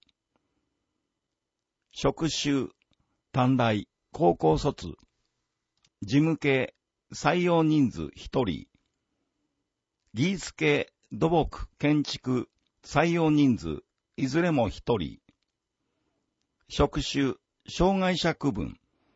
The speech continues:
事務、技能労務職、採用人数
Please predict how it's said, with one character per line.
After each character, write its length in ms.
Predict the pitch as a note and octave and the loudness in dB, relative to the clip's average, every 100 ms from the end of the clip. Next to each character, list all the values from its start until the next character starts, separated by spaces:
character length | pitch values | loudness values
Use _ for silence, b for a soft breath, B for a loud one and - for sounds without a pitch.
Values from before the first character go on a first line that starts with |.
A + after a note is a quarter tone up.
| _ | _
事 180 | E2+ D#3+ | -4 0
務、 260 | D#3+ F#2+ - | 0 0 -6
技 180 | G2+ D3+ | -2 0
能 240 | F3+ C4 | 2 2
労 200 | D3+ D#3 | 2 2
務 160 | E3 E3 | 0 -2
職、 420 | - A2 - A#1 - _ _ _ _ _ | -2 -6 -6 -12 -14 _ _ _ _ _
採 220 | - C#3+ D#3+ | -2 2 4
用 180 | E3 | 4
人 320 | D3+ D3 C3 - | 4 6 4 2
数 180 | D#2+ | -8